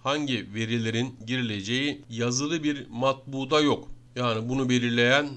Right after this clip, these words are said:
takograf servisi olacak. Buraya takograf servisi fazla eksik girmesini engelleyecek resmi bir doküman yok.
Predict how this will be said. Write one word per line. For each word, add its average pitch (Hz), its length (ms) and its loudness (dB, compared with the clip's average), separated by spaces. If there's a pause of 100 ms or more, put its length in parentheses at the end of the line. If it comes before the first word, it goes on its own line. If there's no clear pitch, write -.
(100)
takograf 120 580 0
servisi 98 840 -4 (100)
olacak. 127 540 2 (100)
Buraya 113 300 -6
takograf 110 440 -4
servisi 107 600 -6 (180)
fazla 107 440 -2
eksik - 600 -10 (240)
girmesini 113 840 -2 (180)
engelleyecek 101 1160 -6 (120)
resmi 151 420 2
bir 139 180 4
doküman 135 400 0
yok. 123 380 -2